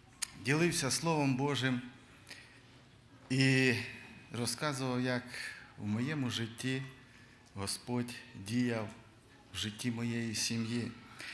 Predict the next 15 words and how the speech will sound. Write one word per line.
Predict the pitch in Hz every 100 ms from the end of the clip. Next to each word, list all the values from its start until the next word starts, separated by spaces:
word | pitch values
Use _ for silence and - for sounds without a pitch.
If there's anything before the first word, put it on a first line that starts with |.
| - -
І | 131 135
в | 135
той | 190 180
час | 185 170 170 - - - - - - - - - 101
я | 139 143
розказував | 127 - - 151 147 110 107 104 98 98 - - - - - - - _ - - _
про | 110 117
чудо | - 151 135
Боже, | 131 127 127 101 98 80 - - - - -
яке | 101 143
Господь | 110 110 - - 120
створив | - - 110 117 120 95 87 - - 107
в |
моїй | 113 110 113
сім'ї. | - 117 117 117